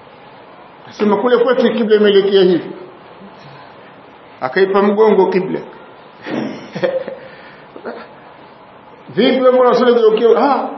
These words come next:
mimi naona kama huu msitu umekosewa qibla. Sisi ndio wakazi wa mji, wewe msitu umekosewa qibla. Vipi bwana?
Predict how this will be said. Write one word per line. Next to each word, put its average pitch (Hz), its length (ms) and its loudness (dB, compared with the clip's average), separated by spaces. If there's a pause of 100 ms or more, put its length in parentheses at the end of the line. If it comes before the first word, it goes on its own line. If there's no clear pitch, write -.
(160)
mimi 247 180 2
naona 262 200 2
kama 254 200 0
huu 247 60 2
msitu 240 340 -2
umekosewa 226 500 0
qibla. 180 300 -2 (2750)
Sisi 240 300 -6
ndio 214 120 0
wakazi 196 360 2
wa 185 80 2
mji, 165 180 -2
wewe 180 260 0
msitu 180 260 -6
umekosewa 156 400 -4
qibla. 147 300 -2
Vipi 160 240 -2
bwana? 120 220 -10